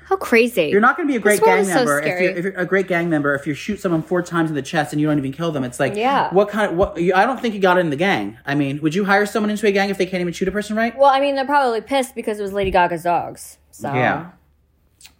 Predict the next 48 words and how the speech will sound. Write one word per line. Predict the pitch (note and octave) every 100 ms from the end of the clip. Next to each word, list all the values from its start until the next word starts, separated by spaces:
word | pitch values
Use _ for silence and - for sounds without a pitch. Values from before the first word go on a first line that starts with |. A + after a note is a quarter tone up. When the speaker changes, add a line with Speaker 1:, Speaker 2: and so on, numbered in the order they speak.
| -
Speaker 2:
I | D#3
don't | C#3
know. | B2+ D#3
Oh, | A3
there | D#4+
we | F4+
are. | F#4 F4 G3
Speaker 1:
Morons, | G3 C4+ C#4 C#4 C4+ C4+ C#4 D#4+ - G4+ D5
yeah. | A#3 G#3 G3+ G#3+ G#3
Speaker 2:
Um, | G3+ G3+ _ - _
but | E3 A3+ G#3 G#3 -
we | F#3+
don't | C#4+ E4
wanna | D#4+ F4
cut | - C4+
today's | - C4+ C4+ B3
podcast | - A3+ A#3 A3
short, | - A3
but | G#3+
we're | F3+
gonna. | F3 C#3+ G#2 - - -
'Cause | - E3+
we | A3+
have | C4 -
to | G#3+
go | G3+ G3
Speaker 1:
We | A#3+ F4+
Speaker 2:
to | E4+
Speaker 1:
are |
gonna | D4 D4 D4
because | B3+ A#3+ B3 A#3 A3+ A3+ G#3+
Speaker 2:
we | A#3
Speaker 1:
we | C#4+
Speaker 2:
have |
Speaker 1:
have | D#4+
Speaker 2:
to | D#4
Speaker 1:
to |
Speaker 2:
go | D4
Speaker 1:
get | E4
Speaker 2:
on |
Speaker 1:
ready. | F4+ G#4 G4+ E4+ D4 C4+ B3 -
Speaker 2:
So | -
if | A#3+
you | C4
want | D4+ A#3+
more, | A#3 C4+ C#4+
just, | A#3 A3+ F#3
just | F3 A#3